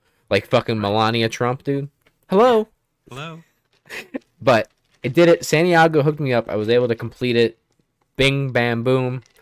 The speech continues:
Speaker 1: It'll be here this week.
Speaker 2: That's so crazy because the tweet where they told everyone to reach out if they missed it
Speaker 1: Yeah.
Speaker 2: said, like, there's, like, a one or two day grace period. This was seven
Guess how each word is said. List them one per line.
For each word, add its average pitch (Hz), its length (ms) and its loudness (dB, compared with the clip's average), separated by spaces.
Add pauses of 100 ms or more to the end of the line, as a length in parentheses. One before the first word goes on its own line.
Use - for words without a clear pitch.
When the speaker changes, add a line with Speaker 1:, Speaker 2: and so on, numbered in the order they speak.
(440)
Speaker 1:
It'll 107 120 -4
be 101 120 -4
here 101 140 -4
this 95 180 -8
week. - 260 -14 (680)
Speaker 2:
That's 135 360 -12 (340)
so 135 300 -10
crazy 98 400 -10
because 92 260 -20
the 98 80 -16
tweet 135 400 -14
where 110 140 -10
they 104 100 -12
told 107 260 -14
everyone 95 300 -14
to 85 100 -16
reach 87 240 -14
out 95 200 -8
if - 120 -20
they 80 120 -20
missed 90 300 -18
it 147 180 -12 (200)
Speaker 1:
Yeah. 98 200 -10
Speaker 2:
said, 98 280 -12
like, 92 260 -14
there's, 101 180 -12
like, 101 100 -12
a 95 60 -12
one 98 260 -12
or 107 100 -12
two 104 220 -16
day 95 220 -14
grace 92 320 -18
period. 82 420 -18 (240)
This 110 160 -16
was 117 160 -14
seven 143 800 -12